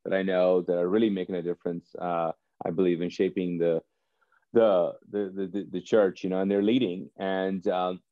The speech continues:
I wanted to do these dark room sessions because th-, in, in the dark room, things get developed, you know, and, and it's the, those times where you, like a photographer, you know, uh, that, uh, that, uh, works on a, a, like a, a photograph,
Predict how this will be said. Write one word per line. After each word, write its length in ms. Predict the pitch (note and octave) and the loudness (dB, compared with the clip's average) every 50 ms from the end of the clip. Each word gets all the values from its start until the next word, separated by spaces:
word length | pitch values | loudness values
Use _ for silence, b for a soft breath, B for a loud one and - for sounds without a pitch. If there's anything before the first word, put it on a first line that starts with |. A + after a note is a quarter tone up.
| _ _ - | _ _ -2
I 80 | G#2+ A2 | 0 2
wanted 300 | A2+ B2+ D3 F3 F#3+ D3 | 2 4 2 2 0 0
to 0 | |
do 120 | A2+ B2+ B2 | 0 0 0
these 200 | G#2+ A2+ G#2 F#2 | 0 -2 -4 0
dark 260 | - A2 A#2 C#3 - | 2 2 2 2 0
room 140 | D3 C3 A2 | -2 -4 -2
sessions 340 | G#2 G#2 F#2 - - F#2+ - - | -2 -4 -6 -6 -12 -18 -12 -10
because 320 | G2+ - G#2+ G2+ G2+ F#2 | -6 -2 -2 -2 -2 -4
th-, 140 | - G#2 F2+ - G#2+ | -6 -12 -14 -10 -10
in, 140 | G#2+ G2+ F2+ | -10 -8 -6
in 80 | A2 G#2+ | -4 -4
the 60 | G2 | 2
dark 280 | G#2 C#3 D#3 D#3+ - | 2 4 2 2 2
room, 320 | C3 B2 A#2 A2 G#2+ G2+ - _ - | 2 2 4 4 2 0 -4 _ -4
things 200 | A2 A2 G#2+ - | -4 -4 -2 0
get 160 | G2+ F2 - | -2 -2 0
developed, 460 | - - E2+ E2+ E2+ D2+ B1+ _ _ - | -2 -2 0 0 -2 -2 -4 _ _ -8
you 80 | F#2 F2 | -6 -6
know, 180 | F2 F2+ F#2 F#2+ | -4 -2 -2 -2
and, 140 | F#2+ G2 - - | -2 -4 -6 -8
and 320 | G2 F#2+ F#2 F2+ F2+ F2 - _ _ _ _ _ - - | -6 -4 -4 -4 -4 -6 -8 _ _ _ _ _ -2 -2
it's 160 | B2+ - - | -2 0 2
the, 160 | G#2+ G#2 G2 | 2 4 4
those 240 | F#2+ G#2+ G#2+ G#2 _ | 6 4 2 2 _
times 400 | - G#2 G2 F#2+ F#2+ G2 G2 F2+ | -6 -4 -4 -2 -2 -2 -2 0
where 420 | F#2 F#2 F#2 F2+ F2+ F2 E2+ E2+ _ _ _ _ _ _ - | 0 2 4 4 4 2 0 -2 _ _ _ _ _ _ -6
you, 580 | - F#2 G2 G2 F#2+ F#2+ F#2 F#2 F#2 F2+ - - | -2 2 4 4 6 6 4 4 4 2 2 2
like 140 | - G#2+ G#2+ | 2 2 4
a 120 | A2 F#2+ - _ - | 2 0 0 _ 0
photographer, 500 | G#2 G2+ F#2+ F2+ F2 - - - - - _ _ _ | 0 2 2 0 -2 -6 -6 -10 -10 -10 _ _ _
you 120 | - F#2 F#2 | -8 -4 -2
know, 320 | F#2 F#2 F#2+ G2 F#2 - - - | 0 2 2 2 0 -2 -4 -6
uh, 200 | F#2 F2 F2 F2 | -4 -2 -2 0
that, 200 | E2+ F2+ F2 E2 - - | 0 0 -2 -2 -2 -4
uh, 160 | F#2+ F2+ F2+ D2+ _ _ _ _ _ _ _ _ _ _ _ _ _ _ - | -2 -2 -2 -4 _ _ _ _ _ _ _ _ _ _ _ _ _ _ -10
that, 300 | - F#2 F2+ F#2 F2 E2 _ - | -6 0 0 0 0 0 _ -2
uh, 220 | F#2+ F2 E2+ E2+ F2+ | 0 0 0 -2 -4
works 380 | E2+ F2+ A2 A2+ G#2+ - - - | 0 2 2 2 2 0 -4 -6
on 360 | - G2 G2 G2+ G2 G2 G2 - | -2 0 2 2 2 0 0 -2
a, 320 | - F#2 F2+ F#2 F#2 - - F#2+ | -2 -2 -2 -2 -4 -6 -8 -8
a, 80 | F2 | -6
like 260 | F2 E2+ F2 F2 - | -4 -4 -4 -4 -4
a, 160 | - F2 E2+ E2+ _ _ _ _ _ _ - | -4 -4 -4 -4 _ _ _ _ _ _ -6
a 80 | F#2 | -4
photograph, 580 | - - A2+ G#2+ G#2 G2+ F#2 G#2 F#2+ E2+ E2+ - | 0 2 4 4 4 4 4 2 0 0 -2 -4